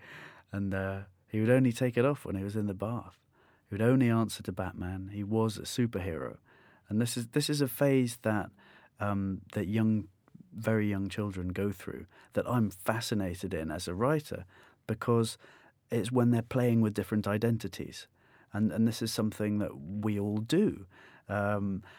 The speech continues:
as we're growing up, you know, he'll be Batman for a bit, then I should think he'll be Spider-Man for a bit, then he'll be Red Power Ranger. Um,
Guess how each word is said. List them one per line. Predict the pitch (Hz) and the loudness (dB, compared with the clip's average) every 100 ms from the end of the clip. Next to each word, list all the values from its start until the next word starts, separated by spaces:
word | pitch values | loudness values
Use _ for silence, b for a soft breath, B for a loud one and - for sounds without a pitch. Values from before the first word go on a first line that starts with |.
| B - | B -4
as | 135 117 | -2 0
we're | 113 | 0
growing | 104 104 95 82 87 | 0 0 0 -2 -2
up, | 135 - - - | -4 -6 -16 -6
you | |
know, | 98 92 | -4 -2
he'll | 117 | -2
be | 113 101 | 0 -2
Batman | 98 107 - 87 87 | -2 -4 -4 -6 -6
for | - | -4
a | 87 | -2
bit, | 110 113 _ B B | 0 -2 _ B B
then | 147 | 0
I | 123 | 0
should | 117 | -2
think | 113 101 | -2 -2
he'll | 113 | -4
be | 95 | -4
Spider-Man | 92 - 110 107 95 92 90 | -6 0 2 2 2 0 -2
for | 90 90 | -2 -4
a | |
bit, | 98 110 - | -2 -2 0
then | 120 | 0
he'll | 110 110 | 2 0
be | 104 95 | 0 0
Red | 98 104 104 | 2 2 2
Power | 110 98 98 | 0 2 2
Ranger. | 95 92 95 95 98 - B B B | 2 0 0 0 -2 -6 B B B
Um, | 104 107 104 | -2 0 0